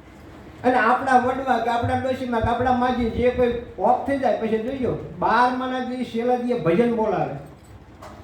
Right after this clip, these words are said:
આ ભજન બોલાવવાનું કારણ શું? કે જે દેહ છૂટીને જીવાત્મા જતો રહ્યો, એટલે એના ઉદ્ધાર કરવા માટે ભક્તો ભેળા થાય. અમુકના ઘરે જોજો, દો દો વરા વીએ જાય, દો વરાની માલ પર કોઈ દી ભજન ન થયા હોય, સત્સંગ ન થયો હોય,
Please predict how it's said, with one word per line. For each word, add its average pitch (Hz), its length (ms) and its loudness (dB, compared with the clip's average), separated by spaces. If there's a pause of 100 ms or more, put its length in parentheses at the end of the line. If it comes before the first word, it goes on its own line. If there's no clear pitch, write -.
(140)
આ 202 120 2
ભજન 240 320 4
બોલાવવાનું 262 480 2
કારણ 254 280 2
શું? 226 520 -2 (840)
કે 208 200 4
જે 277 320 2
દેહ 254 220 4
છૂટીને 254 420 0
જીવાત્મા 254 500 0
જતો 226 440 0
રહ્યો, 269 460 2
એટલે 247 180 2
એના 254 340 2
ઉદ્ધાર 247 420 2
કરવા 269 240 -2
માટે 254 300 0
ભક્તો 233 380 0
ભેળા 202 340 0
થાય. 151 180 -4 (3250)
અમુકના 269 520 4
ઘરે 269 240 2
જોજો, 294 280 0
દો 254 280 4
દો 262 200 2
વરા 247 300 4
વીએ 254 260 -2
જાય, 294 220 -4
દો 220 100 2
વરાની 240 480 2
માલ 233 280 2
પર 247 60 4
કોઈ 285 420 2
દી 269 140 0
ભજન 226 320 2
ન 214 200 0
થયા 202 200 4
હોય, 240 200 4
સત્સંગ 247 680 0
ન 233 120 0
થયો 214 240 -4
હોય, 240 220 2